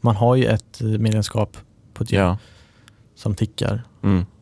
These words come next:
Speaker 1: Eh, men, ja. Jag
Speaker 2: Nej,
Speaker 1: vet inte.
Speaker 2: det var
Speaker 1: är
Speaker 2: inte
Speaker 1: så
Speaker 2: meningen att få ett, ett, göra dig, liksom, komma ifrån vad vi pratar om. Men det är bara så här, jag menar bara så här,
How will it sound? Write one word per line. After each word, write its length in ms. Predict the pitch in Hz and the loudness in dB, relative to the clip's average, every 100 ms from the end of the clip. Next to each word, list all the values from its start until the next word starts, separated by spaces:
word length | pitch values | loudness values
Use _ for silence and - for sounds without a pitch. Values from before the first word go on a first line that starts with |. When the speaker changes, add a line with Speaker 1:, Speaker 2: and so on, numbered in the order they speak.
| _ _ _ _ - _ | _ _ _ _ -20 _
Speaker 1:
Eh, 240 | - - 80 | -6 -4 -2
men, 360 | 110 107 101 113 | -2 -2 -4 -6
ja. 200 | 90 78 - _ _ _ _ - - | -10 -12 -18 _ _ _ _ -20 -6
Jag 100 | 123 | -2
Speaker 2:
Nej, 80 | 127 | -2
Speaker 1:
vet 140 | 101 | 0
inte. 200 | 123 110 | -2 -2
Speaker 2:
det 120 | 117 | 2
var 60 | 139 | 2
Speaker 1:
är 20 | |
Speaker 2:
inte 120 | 131 | 4
Speaker 1:
så 40 | 127 | 4
Speaker 2:
meningen 220 | 123 117 | 4 4
att 60 | - | 2
få 180 | 117 | 4
ett, 120 | 104 92 | 2 2
ett, 240 | 101 - | -4 0
göra 160 | 110 104 | 2 4
dig, 440 | 107 104 98 90 | 4 4 4 4
liksom, 320 | 95 95 101 90 | 2 2 2 2
komma 200 | 107 101 | 2 2
ifrån 300 | - 107 90 | 2 2 4
vad 120 | 87 | 2
vi 80 | 87 | 2
pratar 220 | 107 110 | 0 0
om. 160 | 71 | 0
Men 180 | 110 113 | 0 2
det 40 | 110 | 2
är 20 | |
bara 160 | 101 | 2
så 120 | 92 95 | 2 2
här, 100 | 90 | 2
jag 260 | 85 85 | 0 0
menar 160 | 104 98 | 0 2
bara 100 | 90 | 2
så 100 | 90 | 0
här, 120 | 87 | -2